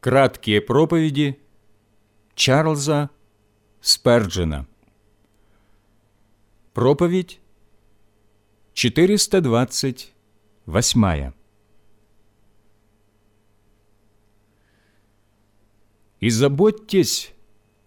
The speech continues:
о благосостоянии города, в который я переселил вас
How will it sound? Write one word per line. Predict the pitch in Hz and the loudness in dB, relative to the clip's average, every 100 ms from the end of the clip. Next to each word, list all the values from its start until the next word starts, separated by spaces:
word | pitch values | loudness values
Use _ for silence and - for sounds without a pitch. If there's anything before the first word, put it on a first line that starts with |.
| _ - | _ -4
о | 101 | -2
благосостоянии | 104 139 147 175 156 - 175 180 160 160 | 2 2 0 -2 -2 2 2 4 2 0
города, | 156 170 120 90 78 69 _ _ _ _ - | 2 2 2 -2 -6 -10 _ _ _ _ -14
в | 82 | -12
который | 69 110 151 147 139 | -4 -2 0 0 0
я | 139 139 | 0 -2
переселил | 120 - 123 131 - 135 160 170 | -4 -4 -2 0 -2 0 2 2
вас | 98 71 - | 0 -6 -12